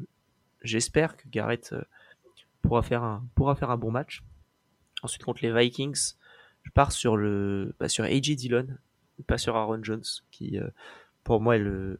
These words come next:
un des, enfin, qui est peut-être le meilleur receveur, le meilleur running back des Packers, euh, depuis quelques semaines.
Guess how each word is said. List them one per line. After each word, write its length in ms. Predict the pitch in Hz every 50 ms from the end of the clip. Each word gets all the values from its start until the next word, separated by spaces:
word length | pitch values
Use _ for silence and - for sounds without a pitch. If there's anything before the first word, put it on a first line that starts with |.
| - _
un 120 | 104 113
des, 160 | 117 117 104 - -
enfin, 180 | - 101 95 95
qui 120 | - -
est 20 |
peut-être 240 | - - 113 - -
le 60 | 113
meilleur 220 | 110 110 113 117 104
receveur, 420 | 110 107 - - 113 107 110 110 98 -
le 180 | - 123 123 117
meilleur 260 | 117 120 127 123 117
running 240 | 120 113 113 117 113
back 160 | 110 113 110
des 120 | 110 110
Packers, 480 | - - 107 107 - - 107 104 104 98
euh, 100 | 98 98 131 - _ - - - - - - _ _ _ _ _
depuis 220 | 120 117 - -
quelques 320 | - - 113 107 - - 107
semaines. 260 | - - 117 123 123